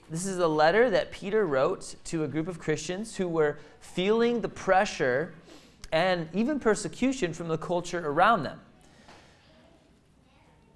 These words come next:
And as we've established in the first three messages of this series so far, as we've been going through this,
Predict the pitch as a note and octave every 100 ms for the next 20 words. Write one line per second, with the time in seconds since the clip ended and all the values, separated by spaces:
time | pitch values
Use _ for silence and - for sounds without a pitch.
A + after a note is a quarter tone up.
0 | _ F3+ G3 G3+ F3 - - - E3 D#3
1 | G3+ B3 A3+ - G3+ F#3+ F#3 D3 D#3 -
2 | - D#3+ D#3 D3+ F3 E3+ D#3+ - - -
3 | - - E3 E3+ E3 E3 D#3 D3+ D3+ E3
4 | E3+ C#3+ C#3 - D3+ C3+ B2+ - B2+ A#2+
5 | A#2+ G#2+ B2 C3+ - - _ _ _ _
6 | - C#3+ C3+ C3+ C#3 C3 C3 B2+ C3+ A#2
7 | A2+ C3+ - -